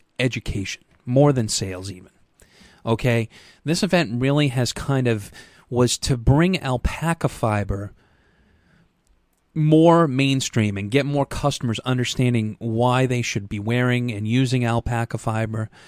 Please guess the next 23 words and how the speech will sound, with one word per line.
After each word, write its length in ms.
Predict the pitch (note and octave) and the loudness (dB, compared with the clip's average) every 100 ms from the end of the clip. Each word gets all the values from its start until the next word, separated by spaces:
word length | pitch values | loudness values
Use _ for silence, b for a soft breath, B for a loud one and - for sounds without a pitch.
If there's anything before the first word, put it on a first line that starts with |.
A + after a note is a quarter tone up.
| B B B - | B B B -4
and, 640 | B2+ B2+ B2+ A#2+ A#2+ - | 0 2 2 2 -2 -6
you 100 | B2+ | -4
know, 120 | B2 - | -2 0
understanding 600 | D#3 D3 - C3+ C3 B2 | 0 0 0 -2 -2 -4
the 140 | - | -6
animal, 440 | A#2 A2+ G#2 G2 | -4 -2 -2 -4
because 500 | G2+ G2+ - A#2+ A2+ | -8 -8 -2 0 0
in 200 | A#2+ C3 | -2 -6
some 300 | B2+ E3 F3+ | -2 -2 0
ways, 180 | E3+ C#3 | 0 0
sometimes 420 | - C#3 C#3 B2 | 0 0 0 0
the 100 | A#2+ | -2
animal 280 | A#2 A#2 A2+ | -4 -2 -2
has 180 | A2+ G#2+ | -2 -2
a 60 | G#2 | -4
little 320 | B2 D#3 D3+ | -2 -2 0
bit, 240 | C3 A2+ _ _ | -2 -4 _ _
you 140 | - A#2 | -6 -4
know, 260 | G#2 G2 F#2 | -4 -8 -10
bad 400 | A2 C3 B2 A2+ | 0 0 2 0
reputation, 800 | A2+ A2 - G#2+ G2 - F#2 | -2 -4 -6 -4 -4 -8 -10
you 100 | G2 | -8
know, 220 | G#2 G2 | -6 -6